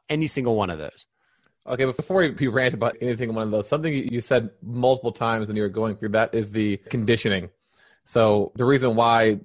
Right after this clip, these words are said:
Speaker 2: the business landscape is gonna change is because millennials were conditioned different than, than baby boomers.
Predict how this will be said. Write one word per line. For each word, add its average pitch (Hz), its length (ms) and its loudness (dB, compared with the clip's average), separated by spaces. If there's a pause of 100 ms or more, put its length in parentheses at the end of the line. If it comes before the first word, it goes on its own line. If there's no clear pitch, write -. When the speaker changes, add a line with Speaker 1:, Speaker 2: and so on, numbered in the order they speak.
(120)
Speaker 2:
the 107 160 -4
business 113 340 -2
landscape 110 440 0
is - 80 -16
gonna 104 160 -4
change 139 420 0
is 107 80 -6
because 107 300 0
millennials 110 560 2
were 110 100 0
conditioned 104 680 -4
different 107 320 -4 (120)
than, 101 280 -4
than 101 160 -4
baby 101 220 0
boomers. 101 460 -4